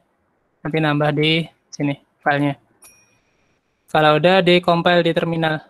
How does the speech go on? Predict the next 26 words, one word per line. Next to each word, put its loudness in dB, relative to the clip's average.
jadi 0
compile-nya 0
bisa -4
pakai -6
G -8
C -10
C, -12
bla -2
bla -2
bla, 2
bisa -8
juga -4
yang 0
cepet -6
pakai -6
make. -6
Make, 0
kemudian 0
kita -2
pingin -2
buat -2
apa? -6
Kita -4
pingin -4
buat, 0
eh, -4